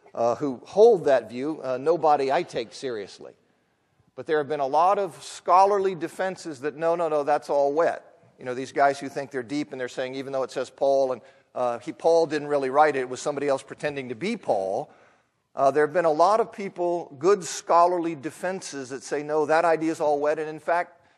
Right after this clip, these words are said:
the traditional view is correct, that Paul did in fact write it. Peter O'Brien, in his nineteen ninety-nine commentary on Ephesians, has a long scholarly defense. Harold Hoehner,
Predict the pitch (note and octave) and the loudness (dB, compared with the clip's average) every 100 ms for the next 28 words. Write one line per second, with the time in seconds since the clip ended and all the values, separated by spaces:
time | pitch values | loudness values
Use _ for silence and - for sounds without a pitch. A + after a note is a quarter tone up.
0 | _ E3 D#3 - D#3 G#3+ G#3 F#3 D3 F3+ | _ -16 -12 -8 -4 -4 -4 -8 -6 -4
1 | A3+ - - - - - _ _ _ _ | -4 -6 -4 -2 -2 -6 _ _ _ _
2 | _ _ _ _ _ G3 G3+ - G#3 A3 | _ _ _ _ _ -8 -2 4 6 6
3 | G3+ G#3 G#3 G3 G3+ G#3 - B2+ A2+ G#2+ | 4 2 0 -2 0 0 -2 -2 -2 -6
4 | F3+ E3+ D#3+ D#3 B2+ C#3 D3+ E3+ D#3+ D3 | -10 -4 0 0 2 0 2 0 -4 -8
5 | C3+ C#3 D3+ C#3+ D3 C#3+ D3 C#3+ D3 D3 | -10 -10 -10 -10 -12 -10 -10 -8 -8 -8
6 | D3 D3+ C#3 C3+ D3+ C3+ C3+ B2+ C#3 C3+ | -6 -6 -4 -6 -10 -10 -8 -12 -10 -12
7 | C3 C3+ _ _ - C3 C3 B2+ C#3 D#3 | -12 -18 _ _ -10 -8 -6 -2 -2 -2
8 | D#3 - D3+ C#3 C#3 C#3 C3+ - C#3+ C#3 | -4 -6 0 2 2 -2 -8 -10 -12 -10
9 | C3+ C#3 C3+ - D3 D#3 E3 | -4 -2 -2 -4 -4 -4 -6